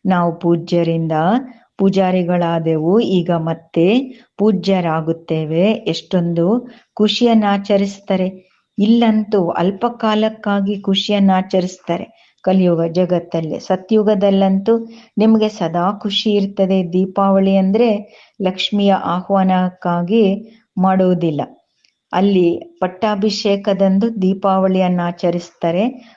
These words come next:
ಬಾಕಿ ಈ ಸಮಯದಲ್ಲಿ ಯಾವ ಉತ್ಸವಗಳನ್ನ ಆಚರಿಸುವರೋ ಅವು ಅಲ್ಲಿರೋದಿಲ್ಲ. ಅಲ್ಲಿ ಸುಖವೇ ಸುಖವೇ ಇರ್ತದೆ. ಇದೊಂದೇ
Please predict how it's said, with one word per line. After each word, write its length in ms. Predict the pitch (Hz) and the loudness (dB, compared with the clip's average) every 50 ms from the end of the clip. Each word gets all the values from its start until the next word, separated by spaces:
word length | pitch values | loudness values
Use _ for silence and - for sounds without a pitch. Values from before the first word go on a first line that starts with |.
| _ _ 190 | _ _ -4
ಬಾಕಿ 360 | 175 175 180 175 - 202 202 | -4 -4 -4 -4 -2 0 0
ಈ 80 | 214 220 | 0 -2
ಸಮಯದಲ್ಲಿ 1000 | 226 - 214 185 180 180 180 180 175 170 180 170 165 170 180 202 214 190 156 165 | -2 -2 -2 0 0 2 0 0 0 0 -2 -2 0 0 0 2 2 0 0 0
ಯಾವ 360 | 156 156 170 185 185 185 196 196 190 196 - - _ _ _ - | 0 0 0 2 2 2 2 0 0 -4 -12 -20 _ _ _ -6
ಉತ್ಸವಗಳನ್ನ 800 | 180 180 - - - 208 190 185 180 180 180 185 180 180 175 170 | -6 -6 -6 -4 -2 0 2 2 2 2 2 0 0 0 -2 -2
ಆಚರಿಸುವರೋ 840 | 170 175 175 - 175 175 170 170 175 - - 165 165 170 165 175 202 | -2 -4 -4 -2 -4 -2 -2 -4 -8 -8 -8 -6 -4 -2 0 2 2
ಅವು 440 | 233 220 226 - 165 160 170 208 - | 0 0 -2 -4 -4 -2 -2 -4 -2
ಅಲ್ಲಿರೋದಿಲ್ಲ. 840 | - 180 170 165 165 170 170 165 175 170 170 151 160 156 156 156 165 165 - _ _ _ _ _ _ _ _ - | -2 -2 -2 -2 0 0 2 2 2 2 2 0 -2 -4 -4 -6 -8 -8 -12 _ _ _ _ _ _ _ _ -2
ಅಲ್ಲಿ 240 | 190 214 220 226 | 0 0 2 0
ಸುಖವೇ 580 | 220 226 - 185 - - 202 190 185 208 220 240 | 0 0 -2 -4 -4 -2 -2 -2 0 0 -2 -2
ಸುಖವೇ 480 | 233 - 214 202 - 214 190 180 180 175 | -2 -6 -8 -8 -6 -6 -4 -2 -2 -2
ಇರ್ತದೆ. 560 | 175 170 - - 170 156 151 160 156 - - 180 | -4 -4 -6 -8 -8 -6 -4 -6 -8 -6 -6 -6
ಇದೊಂದೇ 580 | 175 175 180 170 185 202 220 254 262 262 254 | -2 -2 0 0 0 0 0 2 2 2 0